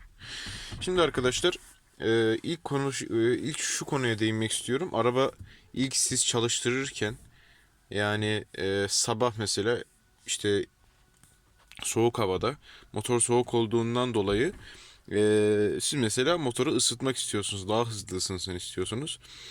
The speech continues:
Daha hızlı ısıtmak istiyorsanız arkadaşlar, mesela birinci viteste gidiyorsanız devir saatiniz arkadaşlar iki bine geldiği zaman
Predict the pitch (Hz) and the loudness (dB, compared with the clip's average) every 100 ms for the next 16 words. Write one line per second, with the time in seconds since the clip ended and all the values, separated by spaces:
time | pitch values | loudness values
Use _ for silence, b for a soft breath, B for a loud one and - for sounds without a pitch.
0 | B B - 151 175 165 147 135 131 135 | B B -2 2 2 0 0 0 0 0
1 | 117 - - 165 165 147 127 110 113 107 | -2 -2 0 0 2 2 2 2 0 0
2 | - 131 147 - B B B B - 107 | 0 0 0 -4 B B B B -4 0
3 | 104 101 123 139 170 - 127 - 110 123 | 0 2 0 0 -2 0 0 0 -2 0
4 | 170 - 131 160 - - - B B B | 2 2 0 0 -2 -8 -20 B B B
5 | B _ 120 143 160 131 117 113 107 110 | B _ -2 -2 2 2 4 0 2 2
6 | - 107 101 - 139 - B B B B | 2 0 0 -2 -4 -6 B B B B
7 | B - - 151 127 113 107 107 107 139 | B -8 -4 -2 0 2 2 2 0 -2
8 | 131 107 | 0 0